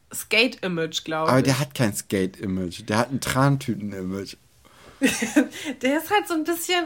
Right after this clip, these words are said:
Speaker 1: also ich glaube, das sind alles so Kurt Cobain-Fans.
Speaker 2: Ja, aber der ist auch kein Grunge. Der, guck mal, der hat so ein nee. Also, ich, für mich
Speaker 1: Ab-
Speaker 2: ist das einfach eine Schlaftablette. So
Speaker 1: Ich find den ja auch nicht so sympathisch, aber anscheinend sind, ist der mega beliebt dann irgendwie.
Speaker 2: Genau.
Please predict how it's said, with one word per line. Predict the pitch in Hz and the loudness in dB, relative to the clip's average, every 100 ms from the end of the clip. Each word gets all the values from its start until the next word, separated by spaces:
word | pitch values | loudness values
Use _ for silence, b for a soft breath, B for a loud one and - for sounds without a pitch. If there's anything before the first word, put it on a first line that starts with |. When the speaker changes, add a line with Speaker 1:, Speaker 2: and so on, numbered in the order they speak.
| 311 | 0
Speaker 1:
also | 247 269 294 | 0 0 -2
ich | - | 2
glaube, | 294 311 302 | 6 6 6
das | 269 285 | -2 -4
sind | 262 254 | 0 2
alles | 294 294 | 2 0
so | 262 | -4
Kurt | - 269 | -4 -4
Cobain-Fans. | - 202 226 262 302 330 - 180 175 180 180 - b b - | -4 0 4 4 4 -2 -2 -2 -2 -6 -10 -16 b b -4
Speaker 2:
Ja, | 127 110 | 2 4
aber | 131 | 4
der | 127 131 | 4 2
ist | |
auch | 120 139 | 0 -2
kein | - 117 | 0 0
Grunge. | 110 123 143 143 - - | 2 2 4 4 0 -2
Der, | 117 - - - | -4 -6 -20 -6
guck | 143 | 0
mal, | 151 | 2
der | 131 | 4
hat | 127 - | 2 2
so | 127 | 2
ein | 127 127 - b b b b b b b 120 | 2 0 -8 b b b b b b b -2
nee. | 123 139 123 82 - _ _ _ _ | 4 6 6 2 -4 _ _ _ _
Also, | 120 117 117 | -2 -2 -2
ich, | 113 | -6
für | - 123 | -2 2
mich | 135 220 | 4 4
Speaker 1:
Ab- | 226 | 2
Speaker 2:
ist | - | -2
das | 147 | -2
einfach | 110 135 139 135 | 0 -2 -2 -4
eine | 135 | -4
Schlaftablette. | - 165 170 - - 90 87 85 101 90 - b b | 0 0 -2 -4 -10 -6 -4 -4 -4 -6 -12 b b
So | - 117 123 147 165 - | -6 0 0 -2 -6 -2
Speaker 1:
Ich | 240 - | 0 0
find | 302 | 0
den | 339 311 | 2 4
ja | 220 233 | 8 6
auch | 302 | 6
nicht | 320 302 | 0 -2
so | 233 | -4
sympathisch, | 208 202 - 180 190 226 | -4 -6 0 0 0 -2
aber | 214 220 196 | -2 -2 -2
anscheinend | 214 254 233 240 226 | -4 -4 -4 -4 -10
sind, | 220 220 | -12 -12
ist | 220 - | -10 -8
der | 220 | -6
mega | 220 214 | -4 -4
beliebt | 196 185 185 190 - | -6 -10 -12 -12 -8
dann | 165 | -8
irgendwie. | - 170 - - | -8 -12 -8 0
Speaker 2:
Genau. | 123 117 90 85 | 2 2 0 -6